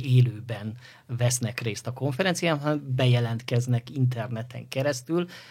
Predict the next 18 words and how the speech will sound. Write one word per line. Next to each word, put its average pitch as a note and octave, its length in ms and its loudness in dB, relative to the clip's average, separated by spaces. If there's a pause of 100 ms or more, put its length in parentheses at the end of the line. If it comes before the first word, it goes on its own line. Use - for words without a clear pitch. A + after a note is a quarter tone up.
(280)
Egyébként D3+ 500 4
a A#2 60 4
világon C3+ 420 4
mindenki C3+ 520 4
ugyanazt C3 600 0
a B2+ 100 0
kon-, B2+ 240 2
a-, C#3+ 120 0
ugyanazt C3 400 2
az B2 120 0
előadást B2 540 4
hallgatja, D#3+ 540 0
a G#2+ 80 -2
G - 60 -12
L B2 260 2
S B2 100 0
konferenciákon? D3 800 -2
Tehát A#2 180 -8